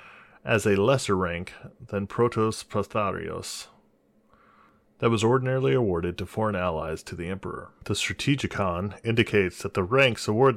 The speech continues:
to Harold were rather low. According to a skald, Harold had participated in eighteen greater battles during his time in the service of the Byzantines. Harold's favor at the imperial court quickly declined after the death of Michael the Fourth in December ten forty-one,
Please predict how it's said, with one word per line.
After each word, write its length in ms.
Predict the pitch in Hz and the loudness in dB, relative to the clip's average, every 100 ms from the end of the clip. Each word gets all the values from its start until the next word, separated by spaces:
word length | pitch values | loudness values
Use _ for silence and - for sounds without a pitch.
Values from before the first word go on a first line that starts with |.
| 98 | 4
to 40 | |
Harold 400 | 104 101 98 98 - 113 | 4 4 4 0 -4 -2
were 100 | 101 | 0
rather 380 | 95 107 95 90 | 4 4 4 2
low. 280 | 113 127 92 | 6 6 6
According 120 | 151 | 4
to 40 | |
a 20 | 131 | 2
skald, 500 | - 131 107 101 - - | 4 6 8 6 2 4
Harold 260 | 131 117 | 6 6
had 160 | 107 98 | 4 2
participated 640 | 95 110 104 - 104 95 | 0 0 -2 0 0 0
in 140 | 92 - | -4 -8
eighteen 560 | - 135 - 131 127 | -10 -8 -6 -4 -4
greater 420 | 110 101 104 120 117 | -4 0 0 0 -2
battles 540 | 101 98 92 85 87 | 0 -2 -2 -4 -6
during 260 | - 95 90 | -4 -4 -4
his 180 | 95 | -6
time 360 | - 123 113 95 | -4 -2 0 0
in 80 | 87 | -2
the 60 | |
service 460 | 82 - 123 95 - | -2 0 2 0 -4
of 60 | 95 | -8
the 80 | |
Byzantines. 880 | 90 92 92 82 110 104 - - - - _ _ - - - - _ | -4 -4 -4 -8 -8 -8 -10 -14 -18 -18 _ _ -20 -20 -20 -20 _
Harold's 320 | - 120 113 | 6 6 6
favor 500 | - 151 165 123 104 | 4 6 6 8 6
at 240 | - 127 131 | 6 2 4
the 140 | 127 | 2
imperial 440 | 120 - 120 117 107 | 2 2 4 6 4
court 340 | - 123 - | 2 2 2
quickly 360 | - 139 151 151 | 0 2 2 0
declined 640 | 147 - 143 131 92 90 | -2 0 4 4 4 0
after 400 | 98 104 90 104 | -2 -4 -4 -4
the 120 | 92 | -4
death 420 | 85 123 110 90 | 2 6 6 4
of 100 | 85 | -2
Michael 280 | 87 87 82 | -4 -4 -4
the 60 | 80 | -8
Fourth 460 | - 156 143 - | -2 2 2 0
in 80 | 92 | -6
December 440 | 87 - 113 98 90 | -4 -2 0 0 -2
ten 240 | 104 92 | -4 -6
forty-one, 760 | - 92 80 85 117 85 65 | -4 -6 -4 -2 0 -2 -6